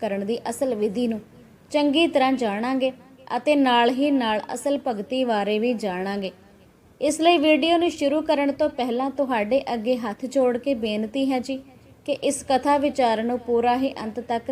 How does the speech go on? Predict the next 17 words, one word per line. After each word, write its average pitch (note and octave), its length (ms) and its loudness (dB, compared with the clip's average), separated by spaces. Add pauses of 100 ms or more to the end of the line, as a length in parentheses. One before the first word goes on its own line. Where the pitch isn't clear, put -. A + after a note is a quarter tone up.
(120)
ਧਿਆਨ A#3+ 300 -2
ਨਾਲ A#3+ 200 0
ਸਰਵਣ A#3 440 -2
ਕਰ A#3+ 220 0
ਲੈਣਾ F#3+ 380 -2
ਜੀ। F#3+ 180 -10 (540)
ਸਾਧ D4 320 6
ਸੰਗਤ E4+ 360 2
ਜੀ, F4+ 140 2
ਬਹੁਤੀ C#4+ 420 2
ਵਾਰ C#4+ 300 2 (100)
ਅਸੀਂ C4+ 240 -2
ਮੁਸੀਬਤ C4+ 540 -2
ਵਿੱਚ C#4 220 -2
ਫਸ C4+ 320 -2
ਜਾਂਦੇ G3+ 380 -4
ਹਾਂ G#3+ 140 -8